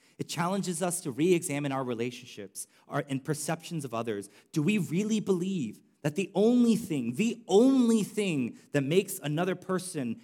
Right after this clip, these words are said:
a brother or sister in Christ is whether or not they confess that Jesus and only Jesus is their righteousness? Or are there other things that you're attaching in there? So if these are the new people of God,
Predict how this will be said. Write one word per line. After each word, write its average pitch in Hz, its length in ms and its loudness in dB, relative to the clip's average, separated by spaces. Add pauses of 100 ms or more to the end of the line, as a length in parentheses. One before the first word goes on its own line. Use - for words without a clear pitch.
a 156 100 2
brother 180 420 0
or 160 180 -2
sister 165 420 -6
in 139 200 -6
Christ 135 480 -10 (140)
is 143 180 -2
whether 151 280 0
or 147 60 -4
not 135 300 -4 (140)
they 143 100 2
confess 139 560 -6
that 131 100 -10
Jesus 117 480 -8 (180)
and 123 200 -4
only 175 320 -2
Jesus 110 560 -10
is 104 100 -12
their 113 140 -6
righteousness? 101 840 -12 (1800)
Or 117 160 -4
are 127 40 -2
there 135 200 -2
other 139 220 -4
things 143 420 -6
that 123 120 -12
you're 117 140 -4
attaching 107 520 -14
in 98 160 -10
there? 85 180 -16 (2750)
So 185 160 0
if 165 100 0
these 202 220 -2
are 262 60 -2
the 233 100 0
new 185 180 0
people 170 320 -6
of 131 120 -6
God, 110 340 -8